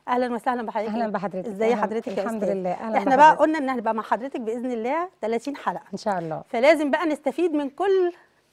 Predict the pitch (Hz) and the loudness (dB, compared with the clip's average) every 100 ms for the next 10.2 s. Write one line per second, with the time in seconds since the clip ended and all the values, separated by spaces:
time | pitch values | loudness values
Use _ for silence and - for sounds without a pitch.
0 | _ 262 254 240 339 330 - 285 285 370 | _ -2 2 6 6 6 4 2 2 0
1 | - - - 392 320 233 294 185 254 302 | -4 -18 -6 -2 2 2 2 2 0 0
2 | 294 269 196 220 277 214 226 202 202 180 | 0 2 2 2 2 -2 -2 -2 -2 -2
3 | 190 - 202 208 175 196 233 220 190 160 | -6 -12 -6 -4 -4 -8 -8 -8 -8 -10
4 | - - - 196 240 302 277 - 196 185 | -20 -18 -6 0 4 4 2 -2 -4 0
5 | 226 254 208 175 185 - 208 233 302 294 | 0 2 0 -4 -8 -6 -6 -6 -8 -10
6 | - - - _ - 233 254 311 349 - | -14 -20 -20 _ -8 -2 2 4 2 0
7 | _ _ _ _ _ - - 269 320 370 | _ _ _ _ _ -4 4 6 8 6
8 | - - 226 240 240 269 277 277 220 208 | 6 0 -6 -4 -4 -2 0 -2 -2 -4
9 | 226 247 285 233 214 240 247 208 196 180 | -4 -6 -6 -8 -10 -6 -6 -4 -6 -8
10 | 170 | -10